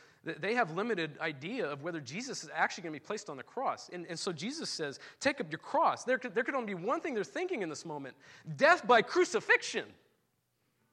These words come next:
Right? Not, not only deny yourself, but take up your cross. This is a willingness to endure persecution, even to death if necessary.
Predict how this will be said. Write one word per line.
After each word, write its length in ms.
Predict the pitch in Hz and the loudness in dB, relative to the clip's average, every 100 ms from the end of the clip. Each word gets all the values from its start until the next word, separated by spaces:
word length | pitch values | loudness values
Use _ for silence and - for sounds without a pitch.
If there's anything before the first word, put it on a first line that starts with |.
| _ - | _ 2
Right? 200 | 285 233 | 2 4
Not, 120 | 233 | 4
not 160 | 277 | 6
only 140 | 359 254 | 6 2
deny 320 | 196 220 330 | 2 4 6
yourself, 420 | 381 254 233 190 | 6 4 4 4
but 140 | 196 190 - - | 2 0 -4 0
take 200 | - - | 2 2
up 140 | 196 | -2
your 80 | 175 | -4
cross. 560 | - 285 339 226 - - | -2 6 8 8 6 -4
This 220 | 240 370 | -2 0
is 160 | 254 | 0
a 40 | 220 | 0
willingness 460 | 190 330 320 214 | 2 2 2 0
to 100 | - | 0
endure 300 | 214 156 285 | -2 0 -2
persecution, 720 | 320 247 - 180 - 320 190 - - - | 0 -4 -6 -6 -4 -4 -4 -10 -18 -4
even 320 | 294 339 349 | 4 4 4
to 140 | - 226 | 0 -2
death 520 | 131 220 294 226 - - | 0 2 4 4 2 -6
if 200 | 170 170 | -6 -4
necessary. 640 | 156 - 131 - 113 | -8 -8 -12 -10 -12